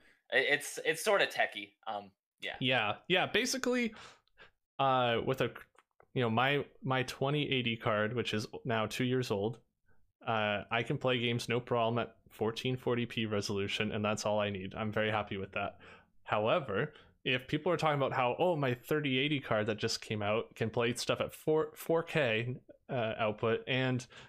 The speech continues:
Speaker 2: uh, at sixty plus frames a second," then, uh, for me, I'm going, like, I don't really care if I can still,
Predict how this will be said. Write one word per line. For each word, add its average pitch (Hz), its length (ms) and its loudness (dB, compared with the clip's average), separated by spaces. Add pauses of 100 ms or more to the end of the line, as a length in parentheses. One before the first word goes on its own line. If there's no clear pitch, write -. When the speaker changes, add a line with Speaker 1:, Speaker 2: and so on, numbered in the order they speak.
Speaker 2:
uh, 110 380 2
at 113 160 0
sixty 131 340 -2
plus 117 240 0
frames 110 320 -2
a 110 60 -6
second," 113 400 -2 (340)
then, 120 560 0 (280)
uh, 110 320 2
for - 140 -4
me, 143 260 2
I'm 120 120 2
going, 113 180 2
like, 107 160 0 (120)
I 131 60 2
don't 160 100 2
really 123 180 2
care 127 420 2
if 123 200 0
I 117 120 2
can 113 160 -2
still, 113 560 0